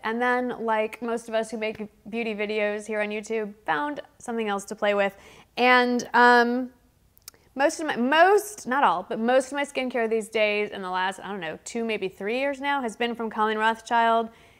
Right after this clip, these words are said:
Is it any surprise that so is the serum I use?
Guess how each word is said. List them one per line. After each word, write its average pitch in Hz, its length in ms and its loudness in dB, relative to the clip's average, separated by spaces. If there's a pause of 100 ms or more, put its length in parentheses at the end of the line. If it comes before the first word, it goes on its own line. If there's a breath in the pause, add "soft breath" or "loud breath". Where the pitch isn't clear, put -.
(160 soft breath)
Is 202 160 -6
it - 220 -4
any 330 200 -2
surprise 349 600 -4
that 294 180 -6
so 277 160 0
is 277 120 0
the 277 100 -4
serum 262 400 -2
I 269 120 -4
use? 269 360 -2